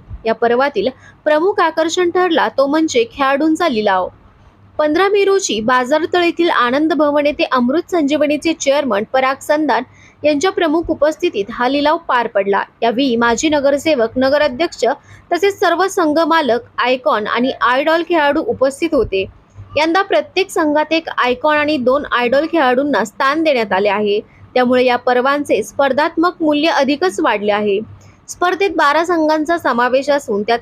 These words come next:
आक्रमक, जय मातादी, शिवशौर्य,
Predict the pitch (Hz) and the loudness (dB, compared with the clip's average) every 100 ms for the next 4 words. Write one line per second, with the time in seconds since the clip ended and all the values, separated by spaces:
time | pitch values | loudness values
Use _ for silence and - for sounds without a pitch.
0 | - 226 226 277 294 254 214 - _ - | -2 -4 -2 -2 0 0 -2 -8 _ -20
1 | - - 254 269 269 262 262 302 208 240 | -18 -10 -2 0 2 0 0 -2 -2 -6
2 | - 330 - 339 339 285 | -2 -2 0 0 0 0